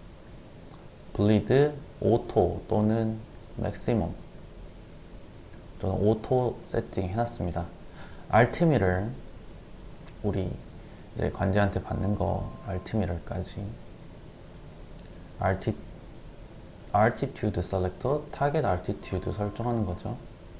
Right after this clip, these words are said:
스쿼트 체크, 스쿼트 트랜스펀더에 있는 스쿼트 세팅을 하는 거고요. 얘는, 어, 피에프디에서, 내부에서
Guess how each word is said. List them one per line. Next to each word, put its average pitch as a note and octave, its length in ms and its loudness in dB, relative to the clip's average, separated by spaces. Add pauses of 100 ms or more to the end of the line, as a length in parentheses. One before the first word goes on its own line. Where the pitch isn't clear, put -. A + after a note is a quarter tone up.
(300)
스쿼트 G#2+ 520 4 (3000)
체크, D3 220 -4 (600)
스쿼트 - 420 2 (1160)
트랜스펀더에 B2 680 2
있는 G2+ 260 2
스쿼트 - 460 -4 (220)
세팅을 A2+ 480 2
하는 C3 240 0
거고요. F#2 380 0 (800)
얘는, G#2+ 400 2 (540)
어, F2 200 -4 (120)
피에프디에서, A#2 800 0 (200)
내부에서 G#2 680 2